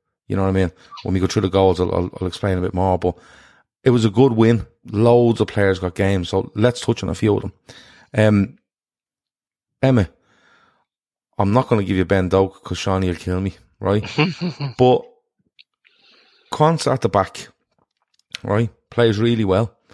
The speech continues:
Speaker 1: Gets himself into a bit of trouble at one stage and down in the corner, but that happens. Makes a massive block, but looks really comfortable. And the telling thing is,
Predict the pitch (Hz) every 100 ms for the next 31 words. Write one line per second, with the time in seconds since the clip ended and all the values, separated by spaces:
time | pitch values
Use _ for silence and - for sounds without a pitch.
0 | _ _ _ _ _ 120 139 147 - 139
1 | 127 120 110 110 101 - 98 85 _ _
2 | - 98 101 92 - 92 87 87 85 92
3 | 92 85 - - 87 90 82 - - -
4 | - 85 90 90 95 - - _ - 110
5 | 113 107 107 110 107 87 98 95 - -
6 | _ _ - - - 113 113 113 113 107
7 | 95 - 113 110 - - 98 98 113 147
8 | 160 123 110 107 90 -